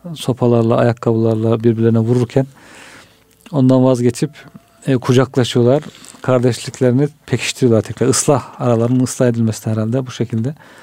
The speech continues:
tekrar ıslah edilmiş oluyor. Tekrar kucaklaşarak, e, kardeşliklerine, Allah'ın emrine dönmüş oluyorlar. Allah'ın emri çünkü "Kardeş olun." diyor. Yani küs durmayın, uzak durmayın, birbirinize kayıtsız kalmayın.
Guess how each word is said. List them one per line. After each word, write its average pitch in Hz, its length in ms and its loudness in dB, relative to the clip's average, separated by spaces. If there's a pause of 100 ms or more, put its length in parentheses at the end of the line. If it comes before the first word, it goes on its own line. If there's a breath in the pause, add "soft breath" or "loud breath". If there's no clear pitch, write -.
(360 loud breath)
tekrar 139 340 2
ıslah 135 320 0
edilmiş 120 400 0
oluyor. 117 220 -2
Tekrar 131 420 -2
kucaklaşarak, 123 840 -2 (920 loud breath)
e, 120 120 4
kardeşliklerine, 123 680 0
Allah'ın 120 300 4
emrine 131 540 0
dönmüş 120 360 2
oluyorlar. 87 280 -8
Allah'ın 113 300 0
emri 120 220 0
çünkü 139 220 -6
"Kardeş 139 400 2
olun." 95 200 -4
diyor. - 160 -14 (1000 loud breath)
Yani 113 180 0
küs - 280 -2
durmayın, 107 640 0
uzak 120 360 0
durmayın, 110 760 0
birbirinize 120 380 2
kayıtsız 113 480 -2
kalmayın. 110 500 -2